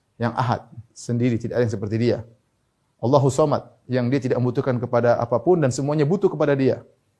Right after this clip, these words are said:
Lam yalid wa lam yulad, tidak melahirkan, tidak dilahirkan. Ya, karena kalau dia melahirkan berarti ada yang mirip seperti dia. Kalau dilahirkan berarti dulunya dia tidak ada, kemudian ada.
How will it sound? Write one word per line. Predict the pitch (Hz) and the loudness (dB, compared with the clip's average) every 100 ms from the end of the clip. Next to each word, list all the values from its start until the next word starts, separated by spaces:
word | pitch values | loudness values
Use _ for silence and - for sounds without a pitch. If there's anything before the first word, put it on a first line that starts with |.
| _ _ _ _ | _ _ _ _
Lam | 117 151 | 4 6
yalid | 165 170 | 6 6
wa | 165 | 6
lam | 165 | 4
yulad, | 170 139 | 4 2
tidak | 143 135 123 | 2 0 2
melahirkan, | 143 156 156 | 2 2 0
tidak | 143 143 | 0 2
dilahirkan. | 135 135 131 113 - | 2 0 -2 -10 -10
Ya, | 117 | -6
karena | 110 131 | -2 0
kalau | 131 | 2
dia | 127 131 | 2 2
melahirkan | 123 131 160 | 2 2 2
berarti | 135 135 | 2 2
ada | 135 | 2
yang | 139 | 2
mirip | 139 143 | 0 -2
seperti | - 127 123 143 | -4 -2 0 0
dia. | 110 - _ _ _ _ | -2 -10 _ _ _ _
Kalau | 113 | 0
dilahirkan | 113 113 123 160 | 2 4 4 4
berarti | 135 135 | 2 2
dulunya | 143 143 147 | 4 4 4
dia | 151 | 2
tidak | 139 131 160 | 2 4 4
ada, | 135 | 2
kemudian | 117 131 143 | 0 0 0
ada. | 160 113 | 0 0